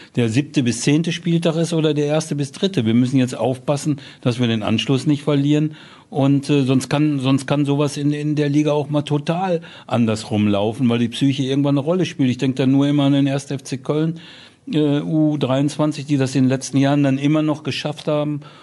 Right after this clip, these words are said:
obwohl die in der Regionalliga West aussichtslos am Tabellenende oder am, auf dem vorletzten Platz standen. Also ich bin vorsichtig, hab zu viel erlebt.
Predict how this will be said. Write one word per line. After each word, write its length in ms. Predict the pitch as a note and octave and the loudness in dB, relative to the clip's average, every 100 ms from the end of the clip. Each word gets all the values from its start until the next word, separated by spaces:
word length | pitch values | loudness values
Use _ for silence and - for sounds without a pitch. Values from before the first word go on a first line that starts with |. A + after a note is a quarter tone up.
| - - | -10 -6
obwohl 340 | A#2 C#3+ D3 | 0 2 4
die 220 | C#3 C#3 | 4 4
in 80 | C3+ | 2
der 120 | C3 | 0
Regionalliga 680 | C3 C#3 C3+ C3 C3+ C3 B2+ | 0 0 0 0 0 -2 -2
West 240 | B2 - | -4 -4
aussichtslos 800 | C#3 C#3+ C#3+ A#2+ - C3 C3+ C3+ | -2 -2 -4 -6 -2 2 2 2
am 160 | C3 B2+ | 0 2
Tabellenende 920 | A#2+ B2 E3+ D3+ A#2 A2 G#2+ G#2+ A#2 | 0 2 2 2 2 4 4 0 -2
oder 280 | G#2+ G2+ G2+ | -2 -2 -2
am, 160 | G#2 G2+ | -6 -8
auf 180 | B2 A2 | -8 -6
dem 160 | A2 G2 | -6 -6
vorletzten 480 | D3 D#3 C3+ B2+ | -4 -4 -6 -8
Platz 240 | A#2 G#2 - | -4 -4 -4
standen. 300 | - G#2 G2+ - - - - | -6 -6 -6 -10 -14 -10 -2
Also 280 | C3 C3+ C3 - - - | 2 2 0 -10 -20 -2
ich 180 | C3+ A2+ | -2 2
bin 180 | C3+ A#2 | 2 2
vorsichtig, 720 | - D3+ E3 E3 E3+ D#3 - | 0 0 0 -2 -6 -6 -4
hab 180 | A#2+ - | -6 -2
zu 120 | C3+ | -2
viel 220 | A#2+ A#2+ | 2 2
erlebt. 460 | A2 G#2+ C#3 D3 | 2 2 2 0